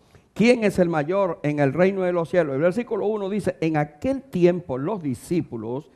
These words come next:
vinieron a Jesús diciendo", ¿qué fue lo que le dijeron? "¿Quién es el mayor en el reino de los cielos?". Tremenda pregunta, hermano. Tremenda pregunta.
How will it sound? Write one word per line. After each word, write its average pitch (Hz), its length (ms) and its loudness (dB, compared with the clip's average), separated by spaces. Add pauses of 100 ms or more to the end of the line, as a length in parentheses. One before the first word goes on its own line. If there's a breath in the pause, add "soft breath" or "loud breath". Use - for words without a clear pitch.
(240 soft breath)
vinieron 151 640 2
a 175 80 4
Jesús 143 480 2
diciendo", 123 840 0 (640)
¿qué 110 140 0
fue 123 180 -6
lo 160 100 -2
que 180 120 2
le 180 80 6
dijeron? 165 380 4 (100)
"¿Quién 104 340 -8
es 151 180 -6
el 175 200 0
mayor 160 800 -2 (300 soft breath)
en 139 220 6
el 117 180 4
reino 165 480 2
de 156 100 -2
los 123 180 -6
cielos?". 151 320 -6
Tremenda 170 720 0
pregunta, 175 460 -4
hermano. 123 260 -10 (1600)
Tremenda 226 800 4
pregunta. 151 880 -2